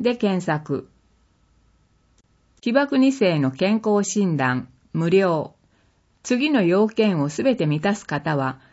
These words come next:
期間中に一回受診できます。お住まいの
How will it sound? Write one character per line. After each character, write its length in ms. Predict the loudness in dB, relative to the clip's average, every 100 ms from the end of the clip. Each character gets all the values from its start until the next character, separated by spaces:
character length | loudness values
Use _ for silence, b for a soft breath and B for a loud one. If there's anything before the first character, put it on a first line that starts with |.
| b b
期 160 | -6
間 280 | 2 4 4
中 220 | 2 2
に 220 | 2 2
一 100 | -2
回 400 | -6 -2 -2 -2 -4
受 160 | -4 -4
診 300 | 0 2 2
で 140 | 0
き 120 | -2
ま 160 | -2 -4
す。 260 | -10 -20 _ _ _ _ _ _ -6
お 100 | -4
住 200 | 0 2
ま 140 | 4
い 80 | 4
の 200 | 2